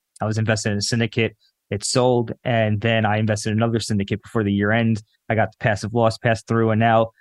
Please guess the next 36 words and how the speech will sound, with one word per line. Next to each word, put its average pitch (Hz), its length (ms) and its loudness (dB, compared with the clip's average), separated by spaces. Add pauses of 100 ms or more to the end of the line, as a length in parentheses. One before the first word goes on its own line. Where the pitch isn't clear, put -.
(200)
I'm 131 60 0
not 127 100 4
gonna 113 140 -4
pay 117 120 0
tax 107 280 -2
at - 60 -18
the 101 60 -6
federal 101 380 0
level, 95 240 -2
which 90 140 -6
is 95 80 -4
very 95 240 -4
nice. 87 320 -6 (800)
So 147 140 0
that's 139 180 4
one, 123 380 2 (100)
one 123 220 2
way 117 100 2
to 110 60 0
go 107 100 0
about 107 240 2
it. 101 80 -6
Now, 117 300 0 (240)
something 175 380 2
to 151 80 2
note, 127 540 4
note 127 300 2
about 117 320 2
bonus 113 260 0
depreciation, 120 720 0
it 120 180 0
is 123 240 4
starting 123 440 2
to 107 60 0
phase 104 380 0
out. 101 280 2